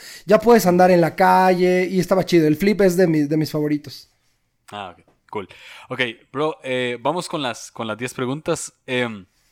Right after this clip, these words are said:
Speaker 2: generalmente cuando entrevisto a alguien,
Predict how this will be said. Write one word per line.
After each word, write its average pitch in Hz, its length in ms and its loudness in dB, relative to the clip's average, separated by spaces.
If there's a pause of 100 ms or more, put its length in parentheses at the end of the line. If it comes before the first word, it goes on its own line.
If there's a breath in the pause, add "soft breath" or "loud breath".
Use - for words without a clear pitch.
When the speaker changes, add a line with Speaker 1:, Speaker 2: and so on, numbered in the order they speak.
(420)
Speaker 2:
generalmente 135 680 -8
cuando 120 580 -8
entrevisto 107 800 -8
a 113 60 -2
alguien, 98 480 -14